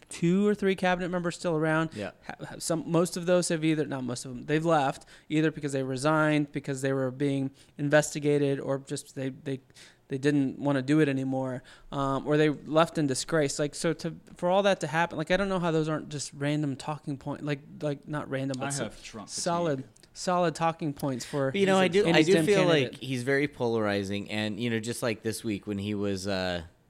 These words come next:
Speaker 2: talking about the congresswomen, they should go back to the countries they're from. His supporters, I think, are like, "Hell yeah, I've been waiting for somebody to be like this,"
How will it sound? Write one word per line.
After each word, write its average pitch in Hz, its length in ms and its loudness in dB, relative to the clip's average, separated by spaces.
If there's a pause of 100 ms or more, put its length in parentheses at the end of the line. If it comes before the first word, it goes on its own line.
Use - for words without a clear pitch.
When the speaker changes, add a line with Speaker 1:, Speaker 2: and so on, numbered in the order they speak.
(160)
Speaker 2:
talking 107 240 -4
about 98 200 -4
the - 60 -12
congresswomen, 98 640 -6
they 90 160 -6
should 90 160 -10
go 95 80 -4
back 90 220 -4
to 101 100 -12
the 85 80 -10
countries 92 420 -10
they're 85 140 -8
from. 87 440 -8 (800)
His 165 260 4
supporters, 165 680 -2
I 120 140 2
think, 123 320 -4
are 110 80 -2
like, 101 380 -2 (280)
"Hell 143 600 0
yeah, 123 360 0
I've 104 60 -2
been 104 180 -2
waiting 104 280 -2
for 98 180 -8
somebody 95 400 -6
to 90 80 -6
be 92 200 -4
like 82 280 -8
this," - 400 -10